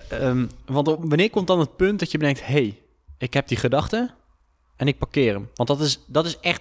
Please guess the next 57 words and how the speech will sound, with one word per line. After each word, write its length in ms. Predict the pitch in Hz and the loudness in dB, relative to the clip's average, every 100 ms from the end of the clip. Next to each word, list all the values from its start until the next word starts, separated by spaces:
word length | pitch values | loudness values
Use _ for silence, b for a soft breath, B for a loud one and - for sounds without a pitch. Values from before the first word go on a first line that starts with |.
| - | -4
lijkt 220 | 143 170 | 0 0
me 60 | 180 | 0
ultiem 340 | 196 - 226 | 0 2 4
lastig. 480 | 202 175 - 101 - _ _ _ _ _ _ _ | 4 2 0 -6 -8 _ _ _ _ _ _ _
Want 200 | - 139 - _ _ _ - _ _ | -2 -2 -4 _ _ _ -20 _ _
Marnik 340 | 139 147 165 139 | 0 2 2 0
is 120 | 117 | 0
druk, 340 | 123 120 - - | 0 0 -4 -4
ik 140 | 135 | -2
ben 140 | 135 | 0
druk. 300 | 120 147 - - _ _ _ | 2 0 0 -8 _ _ _
Dan 160 | - 127 | -2 2
komen 240 | 156 139 | 4 4
er 60 | 127 | 2
bijvoorbeeld, 400 | 127 127 120 - | 2 0 -2 -4
's 140 | - | -2
nachts 340 | 139 120 - - - | 0 0 -2 -8 -10
heb 120 | - | -4
ik 80 | - | 0
ook 100 | 147 | 2
wel 100 | 135 | 2
eens 80 | 117 | 0
gedachtes. 600 | 123 117 113 - 147 - | 0 0 0 -2 -6 -6
En 80 | - | -6
dan 100 | 123 | -2
kan 140 | 135 127 | 0 0
ik 80 | - - - | -4 -20 -6
die 140 | - 135 | -2 0
eigenlijk 340 | 139 135 127 | 2 0 2
niet 340 | 147 165 - - b b b b | 2 2 -4 -14 b b b b
weghalen 540 | 135 - 131 113 107 | 2 2 4 2 2
of 80 | 110 | 0
zo, 100 | - | 2
of 120 | 120 | 0
parkeren. 440 | - - 147 131 110 | 0 2 4 4 2
Ik 80 | 131 | 0
moet 140 | 127 | 0
hem 100 | 131 | 2
eigenlijk 280 | 127 - 156 | 0 0 -2
opschrijven 400 | - 151 160 156 | 2 4 4 4
en 60 | 143 | 2
dan 240 | 156 143 - | 2 0 -8
heb 140 | - 143 | -4 -2
ik 60 | |
nog 100 | 139 | 2
net 220 | 151 151 - | 2 2 2
geluk 260 | 156 151 | 2 2
dat 100 | 151 | 2
ik 100 | 143 | 2
denk, 160 | 147 139 | 0 0
"Oké, 160 | 139 | 2
nu 200 | 135 120 | 2 2
kan 120 | 123 135 | 2 2
ik 40 | |
het 80 | 123 | 2
laten 240 | 131 127 120 | 0 0 2
varen." 400 | 131 110 127 | 0 0 -6